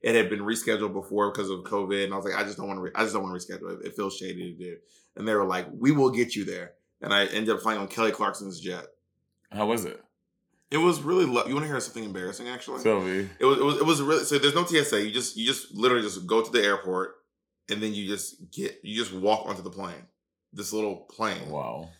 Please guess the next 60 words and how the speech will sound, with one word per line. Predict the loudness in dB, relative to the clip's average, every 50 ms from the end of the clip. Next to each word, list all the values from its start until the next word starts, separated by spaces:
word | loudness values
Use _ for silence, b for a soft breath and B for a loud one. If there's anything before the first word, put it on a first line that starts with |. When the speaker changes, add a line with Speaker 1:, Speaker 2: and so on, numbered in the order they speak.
| _ -10 -6
Speaker 1:
I |
think | -6 -2 0
you | 2
even | 2 2
have | 2 0 -2 -6
pictures | -10 -10 -10 -12 -12 -12
or | -12
something. | -14 -14 -14 -12 -12
I, | -10 -10 -8 -2
I | -2 0
never | 0 2 0 -2
posted | -4 -4 -6 -6 -6 -10 -12
them | -14 -14
though. | -14 -16 -16
'Cause, | -16 -16 -18 -16 -12 -8
anyway, | -6 -6 -6 -8 -10 B B B B B B B B B -4 2
um, | 4 6 6 6 4 2 -4 -8 -10 -14 -18 _ _ _ _ _ _ -4
and | -2 -2 -2 -2 0
then | 2 2 4 4 2 0 -2 -6 -10 -6
there's | -4 -4 -2 0
no, | -2 -2
but | -2 -2 -2
there's | -2 -2 -2
no | -4
bathroom | -2 -2 -2 -2 -2 -6 -10 -16 -18 -18 _ _ _ _ _ _ _ _ _ _ _ _ -20 _ _ -20 -20 -20 _ _ _ _ _ _ _ _ _ _ _ _ -6
on | -6 -4
the | -4
plane. | -6 -8 -6 -6 -6 -6 -4 2
Speaker 2:
Oh | 4 4 4 4
shit! | 2 -2 -4 0 2 4 6 6 6 4 0 -6 -14 _ _ _ _ -2
And | 2 4
they | 4
don't | 4 4 4
tell | 4 4
you | 4 4 4
that? | 4 6 6 6 4 2 0
Speaker 1:
And | -2 0
I | 2
had | 0 0 0
to | -4
pee. | -8 -8 -10 -10 -10 -10 -12 _ _
Speaker 2:
So | -2 2 4
what, | 4 4
so | 4 4 4 4
you, | 4
you | 4 2 0 2 4
have | 2 2
to | 4
pee | 2
in | 2
a | 4
Speaker 1:
So | 4
Speaker 2:
bottle? | 6 6 6 6 6 4
Speaker 1:
I | 2
had | 0 -2
to | -4
have | -4 -4 -4 -6 -8
Kennedy, | -8 -6 -4 -4 -4 -6 -6 -8 -8 -8 -10 B B B B B B B B B B B B
bl-, | -20 -16 -8 -2 0 2 2 2 4
like, | 2 2 2 2